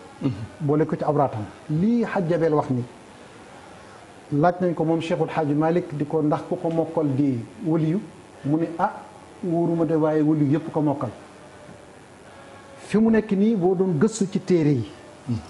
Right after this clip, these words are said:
di seet rek borom xam-xam yi yitte jiñ ko jox,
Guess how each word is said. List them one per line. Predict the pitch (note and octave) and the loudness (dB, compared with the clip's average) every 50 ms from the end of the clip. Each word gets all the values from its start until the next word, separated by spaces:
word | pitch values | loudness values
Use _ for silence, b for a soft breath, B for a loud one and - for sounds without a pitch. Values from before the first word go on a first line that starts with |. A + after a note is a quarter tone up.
| - - - - - | -16 -20 -18 -8 -4
di | C#3+ D#3 E3+ | -2 -2 0
seet | - - F#3+ F3 - | 0 0 0 0 0
rek | F#3+ F#3+ G3 - D#3+ | -2 -4 -2 -2 -2
borom | F3 F3+ F3 E3 | -2 -2 0 0
xam-xam | - F3+ E3 - - E3 D#3+ D#3+ | -2 -2 -2 -2 -2 -2 0 2
yi | D3+ D3 D3+ F#3+ | 2 4 4 2
yitte | G#3+ - - G#3+ | 2 2 2 2
jiñ | E3 F#3 F#3 E3+ | 4 4 2 2
ko | - F3 D3+ | 2 0 0
jox, | D#3 - | 0 -2